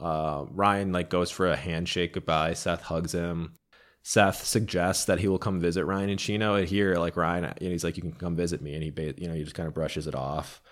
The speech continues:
And then he gives him the map, and there's that great, like, slap improv moment. And so, yeah, just a lot of parallels there. But this one, this, this one's actually, I think, much better. And, uh, yeah, like you said, much better acted and pretty, like,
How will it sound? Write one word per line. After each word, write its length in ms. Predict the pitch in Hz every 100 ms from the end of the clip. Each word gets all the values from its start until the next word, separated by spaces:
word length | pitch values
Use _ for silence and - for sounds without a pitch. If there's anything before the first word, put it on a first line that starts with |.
| - -
And 120 | 123
then 120 | 127 127
he 80 | 110
gives 280 | 120 120
him 100 | 120
the 80 | 107
map, 480 | 92 98 101 85 85
and 100 | 95
there's 180 | 98 95
that 180 | 95 80
great, 300 | 95 98 78
like, 180 | 87
slap 460 | - - 87 95 -
improv 400 | 95 92 87 85
moment. 480 | 85 80 82 85 - -
And 640 | 101 90 87 82 78 65
so, 80 | -
yeah, 260 | 110 92 80
just 160 | 85
a 40 | 92
lot 180 | 90 90
of 80 |
parallels 460 | - 92 87 80 78
there. 260 | 78 71 71
But 200 | 73 85
this 200 | 80 80
one, 280 | 76 71 -
this, 340 | 95 - - -
this 180 | 87 -
one's 340 | 80 67 69 -
actually, 400 | 78 - 76 65 65 -
I 80 | 87
think, 180 | 82
much 240 | 76 58 -
better. 380 | 57 50 - -
And, 240 | 92 73 71
uh, 360 | - 65 - - _
yeah, 260 | 92 71 55
like 160 | 87 85
you 80 | 82
said, 180 | 73 78
much 160 | 80
better 220 | 87 82
acted 480 | 71 80 - 85 -
and 340 | - 73 143 139 - - - - _ _ - _ -
pretty, 340 | 123 127 185
like, 300 | 175 123 -